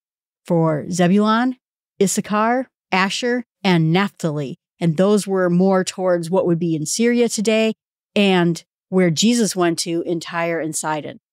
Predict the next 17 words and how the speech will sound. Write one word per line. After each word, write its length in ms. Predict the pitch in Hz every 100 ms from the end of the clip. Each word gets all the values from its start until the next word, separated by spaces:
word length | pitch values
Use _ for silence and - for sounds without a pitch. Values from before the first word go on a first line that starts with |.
| _ _
Gad, 400 | 202 185 240 247 -
G 200 | 165 208
A 140 | 196 175
D, 300 | 202 254 -
and 280 | 185 170 160
Reuben, 380 | 190 254 302 302 _ 208
and 140 | 190
they 120 | 208
were 140 | 208 196
on 140 | 190
the 100 | 185 208
east 160 | 190
side 260 | 190 175 165 175
of 160 | 160
the 80 | 160
Jordan 400 | 151 165 160 151
River, 460 | 156 185 107 98